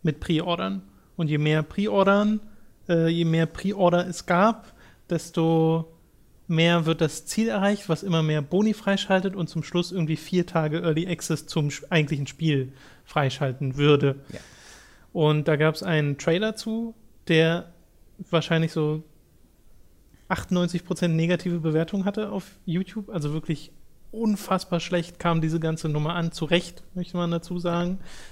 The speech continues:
Speaker 1: weil Pre-Order, Boni und überhaupt Pre-Order an und für sich, diese ganze Kultur da drumherum, ist sowieso schon nichts Gutes.
Speaker 2: Es gab noch ein Detail bei dem Programm, nämlich dass man ja noch wählen musste.
Speaker 1: Genau, man
Speaker 2: Ähm.
Speaker 1: musste, man kann, konnte nicht alles haben, man musste sich immer aussuchen, was
Speaker 2: Genau.
Speaker 1: man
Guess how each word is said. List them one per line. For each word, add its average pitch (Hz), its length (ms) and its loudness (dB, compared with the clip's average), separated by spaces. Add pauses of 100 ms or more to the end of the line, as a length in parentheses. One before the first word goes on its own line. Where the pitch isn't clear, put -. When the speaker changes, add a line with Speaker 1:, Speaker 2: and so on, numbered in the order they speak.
(120)
Speaker 1:
weil 151 140 0
Pre-Order, 160 580 0
Boni 165 640 0
und 170 140 -6
überhaupt 170 500 -6
Pre-Order 165 380 -2
an 165 160 -2
und 160 80 -6
für - 120 -8
sich, 165 160 -4
diese 151 200 -6
ganze 151 200 -4
Kultur 165 340 -4
da 156 120 0
drumherum, 151 480 -2 (440)
ist - 120 -14
sowieso 156 460 4
schon 147 480 2 (180)
nichts - 260 -4
Gutes. 170 460 -2
Speaker 2:
Es 160 100 -14
gab - 160 -4
noch 120 80 -6
ein 123 240 -2
Detail 135 260 -6
bei 131 100 -6
dem 123 100 -8
Programm, 120 340 -8
nämlich 117 160 -8
dass 113 160 -10
man 117 80 -8
ja 113 80 -8
noch 110 180 -10
wählen 113 240 -2
musste. - 440 -14 (360)
Speaker 1:
Genau, 180 160 4
man 165 100 6
Speaker 2:
Ähm. - 40 6
Speaker 1:
musste, 185 260 2
man 170 140 0
kann, 190 320 -2
konnte 175 200 2
nicht 185 180 -2
alles 175 260 0
haben, 147 140 2
man 143 100 2
musste 156 220 -2
sich 147 120 -4
immer 170 240 -4
aussuchen, 151 480 0
was 139 140 -2
Speaker 2:
Genau. 139 180 0
Speaker 1:
man 151 160 -4